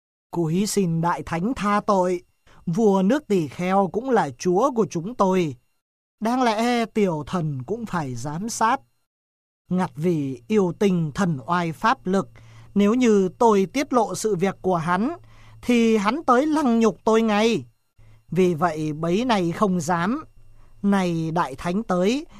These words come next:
thì Đại Thánh hãy đi tới dưới gốc cây dương liễu chín chạc ở phía nam, đi vòng theo bên trái ba vòng, lại vòng theo bên phải ba vòng, rồi hai tay vỗ vào thân cây,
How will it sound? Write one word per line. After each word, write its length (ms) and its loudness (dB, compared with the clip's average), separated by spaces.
thì 260 2
Đại 200 2
Thánh 260 -2
hãy 260 -4
đi 180 2
tới 220 2
dưới 260 2
gốc 180 2
cây 260 2
dương 300 2
liễu 360 2
chín 300 -2
chạc 260 -2
ở 160 -8
phía 220 -2
nam, 420 0
đi 240 2
vòng 440 2
theo 260 -2
bên 280 0
trái 500 -2
ba 400 2
vòng, 420 -6
lại 240 0
vòng 340 2
theo 240 0
bên 220 2
phải 400 0
ba 340 2
vòng, 380 -4
rồi 440 4
hai 300 2
tay 320 2
vỗ 380 2
vào 260 4
thân 320 -2
cây, 320 2